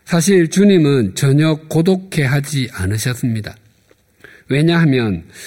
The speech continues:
제자들이 다 떠나버려 홀로 남게 된다 할지라도 하나님 아버지께서 함께 하실 것을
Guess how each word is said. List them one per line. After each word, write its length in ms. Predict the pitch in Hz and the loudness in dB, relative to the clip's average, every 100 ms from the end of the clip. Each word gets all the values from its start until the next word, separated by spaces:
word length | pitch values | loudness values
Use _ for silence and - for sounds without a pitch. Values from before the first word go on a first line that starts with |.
| - | -12
제자들이 640 | - 160 180 180 185 175 151 | -4 0 0 2 2 2 0
다 260 | 131 131 | -2 -4
떠나버려 680 | - 170 160 151 127 120 107 | -2 0 2 0 0 0 -2
홀로 520 | 101 185 185 175 156 | 0 2 4 4 2
남게 440 | 127 107 113 127 127 | 0 -2 -2 -2 -2
된다 340 | 127 135 131 | 0 0 0
할지라도 840 | 113 147 - 113 90 98 104 78 - - - - | 0 -2 -2 -4 -2 -2 -4 -6 -12 -20 -20 -6
하나님 500 | - 190 175 156 143 - | 0 2 4 2 0 -2
아버지께서 960 | 98 123 143 117 - 90 92 113 90 - - - | -4 -4 -4 -6 -8 -10 -6 -6 -6 -12 -20 -12
함께 480 | - 180 170 - 123 | -4 -2 -2 -4 -4
하실 480 | 107 127 156 147 | -4 -6 -4 -6
것을 580 | 143 101 92 113 117 117 | -6 -8 -6 -4 -4 -6